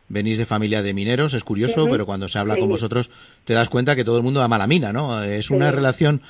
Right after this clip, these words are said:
Speaker 1: amor-odio realmente, eh, difícil de entender para los que no somos mineros, ¿no? Pero todos venís de esa familia tradicionalmente, eh, minera y
Speaker 2: Ujú.
Speaker 1: de alguna manera tenéis esa, ese compromiso con el territorio y esa vocación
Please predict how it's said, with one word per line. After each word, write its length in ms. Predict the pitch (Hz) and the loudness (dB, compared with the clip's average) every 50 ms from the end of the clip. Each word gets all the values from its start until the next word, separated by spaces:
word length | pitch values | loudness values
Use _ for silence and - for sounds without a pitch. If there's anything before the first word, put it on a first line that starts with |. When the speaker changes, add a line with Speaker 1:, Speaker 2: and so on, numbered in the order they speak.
| - - - - | -20 -20 -8 -4
Speaker 1:
amor-odio 440 | - 117 127 135 143 147 151 165 170 151 | 0 2 4 6 6 6 6 6 4 4
realmente, 800 | 139 131 135 147 143 170 160 151 135 123 117 113 110 110 110 104 | 4 2 2 2 2 4 4 6 6 6 6 6 6 4 2 0
eh, 80 | 104 - - - - - | -2 -6 -14 -20 -12 -2
difícil 420 | 143 147 156 - 180 - - 190 | 2 2 4 4 4 4 4 4
de 80 | 175 180 | 6 6
entender 340 | 175 160 151 151 147 170 175 | 4 4 4 4 2 2 2
para 140 | - 160 143 | 4 4 4
los 140 | 135 127 | 4 4
que 100 | - 139 | 2 2
no 80 | 131 147 | 2 2
somos 260 | 143 160 156 139 127 | 2 2 2 2 2
mineros, 400 | 117 117 113 117 110 92 95 92 | 2 2 2 2 2 2 0 -2
¿no? 140 | 101 127 143 | -4 -4 -2
Pero 160 | - 117 113 | -2 -2 -2
todos 240 | 101 139 143 165 170 | 0 0 0 0 0
venís 340 | 151 151 143 151 170 165 - - - - - - _ - | 0 0 0 0 -2 -2 -6 -12 -20 -20 -20 -20 _ -4
de 140 | - 113 117 | 0 2 2
esa 340 | 117 - 139 135 131 127 120 | 4 4 4 4 4 4 2
familia 420 | - 113 117 127 143 151 151 147 | 2 0 0 2 2 2 2 0
tradicionalmente, 920 | 123 120 117 117 - 117 110 110 110 110 113 110 101 113 110 107 104 101 - - - - _ _ - | 2 0 0 0 0 0 0 0 0 0 0 0 0 0 0 0 0 -2 -6 -14 -20 -20 _ _ -8
eh, 520 | - 104 104 104 104 104 101 101 98 98 98 | -4 -2 0 0 0 0 0 0 0 -2 -2
minera 460 | 95 110 120 135 143 151 165 180 175 - _ _ _ _ - | 0 0 2 2 4 4 4 2 0 -4 _ _ _ _ -2
y 180 | 127 127 127 117 | -2 0 0 0
Speaker 2:
Ujú. 120 | 240 302 - | -2 -2 -2
Speaker 1:
de 120 | 117 127 | 0 0
alguna 180 | 123 123 165 190 | 2 2 4 4
manera 280 | 190 185 190 190 196 185 | 4 4 4 2 2 2
tenéis 360 | - 143 135 151 165 160 151 | 0 0 2 2 2 2 0
esa, 380 | 160 - - 156 143 139 131 | -2 0 0 2 2 2 2
ese 180 | 123 135 - 156 | 0 0 2 2
compromiso 460 | - 143 135 - 120 127 151 147 - | 2 2 0 2 2 0 2 2 0
con 100 | 147 151 | 0 0
el 60 | 143 | 0
territorio 500 | 131 143 135 131 127 - 139 147 156 160 160 - - - - _ _ | 0 -2 -2 -2 0 0 2 2 2 2 0 -4 -16 -20 -20 _ _
y 200 | - 104 113 120 | -2 0 4 4
esa 180 | 127 - - 139 | 4 4 4 4
vocación 540 | 143 147 143 151 139 - 160 170 202 214 | 4 4 2 0 0 0 0 0 0 0